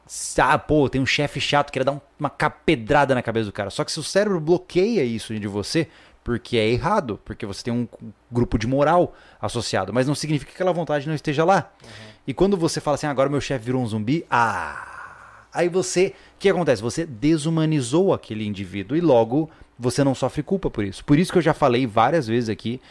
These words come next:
Speaker 1: que eu não suporto aqueles termos que as pessoas usam, "Ah, o cara é gado",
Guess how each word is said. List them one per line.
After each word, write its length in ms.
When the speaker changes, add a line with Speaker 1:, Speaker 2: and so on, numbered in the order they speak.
Speaker 1:
que 60
eu 40
não 120
suporto 580
aqueles 300
termos 340
que 100
as 60
pessoas 300
usam, 160
"Ah, 200
o 60
cara 220
é 40
gado", 520